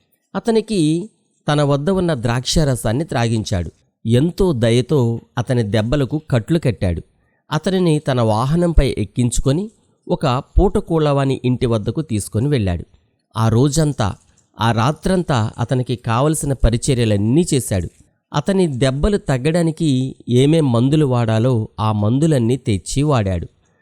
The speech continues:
అతని కోసం తన వద్ద ఉన్న డబ్బులు ఖర్చుపెట్టి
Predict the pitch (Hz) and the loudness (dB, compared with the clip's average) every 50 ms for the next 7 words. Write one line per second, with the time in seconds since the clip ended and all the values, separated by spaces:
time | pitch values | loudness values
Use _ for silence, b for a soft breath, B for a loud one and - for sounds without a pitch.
0 | _ _ _ _ - 175 - 202 185 185 - 185 202 214 - - 208 180 165 170 | _ _ _ _ -8 -4 -2 -2 -2 0 0 0 0 2 4 2 2 2 0 -4
1 | - _ 151 139 139 135 131 131 131 139 175 175 175 165 156 143 123 113 120 110 | -4 _ -2 0 0 0 0 0 0 0 0 0 0 0 0 -2 0 0 -2 -2
2 | 110 131 135 - - - 101 90 - 208 - - 143 123 117 - 196 208 | 0 -2 -2 -2 -2 -4 -4 -4 -2 -2 2 2 2 0 0 -6 -8 -8